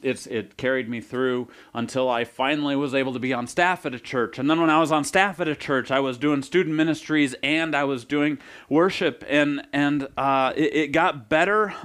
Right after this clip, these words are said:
uh, but I was still just wanting to, to, to please people. I was finding my identity in how well a weekend service went. If the weekend service went well, if there weren't any hiccups, 'cause I was over production, I was over worship, and,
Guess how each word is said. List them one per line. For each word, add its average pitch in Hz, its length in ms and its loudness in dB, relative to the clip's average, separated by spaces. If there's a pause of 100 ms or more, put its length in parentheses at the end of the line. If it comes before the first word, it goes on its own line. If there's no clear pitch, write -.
uh, 131 240 0
but 139 160 -2
I 139 100 0
was 135 160 -4
still 180 400 0
just 156 240 -6
wanting 139 440 0
to, 131 200 -2 (400)
to, 127 220 0
to - 240 -4
please 147 360 2
people. 135 380 0
I 120 80 2
was 156 160 0
finding 180 380 -2
my 143 180 0
identity 120 640 -2
in 117 160 -4
how 127 380 -2
well 123 440 0 (280)
a 120 80 -2
weekend 117 380 -4
service 104 460 -6
went. 87 200 -10
If 117 120 -8
the 131 80 -4
weekend 143 360 0
service 120 360 -4
went 120 140 -8
well, 160 320 2
if 135 100 -6
there 113 120 -6
weren't 117 240 -6
any 113 140 -6
hiccups, 143 380 -4
'cause 95 160 -8
I 107 60 -2
was 107 140 -4
over 98 180 -6
production, 143 540 -4
I 110 60 0
was 101 120 -6
over 101 180 -8
worship, 147 560 -4
and, 120 380 -6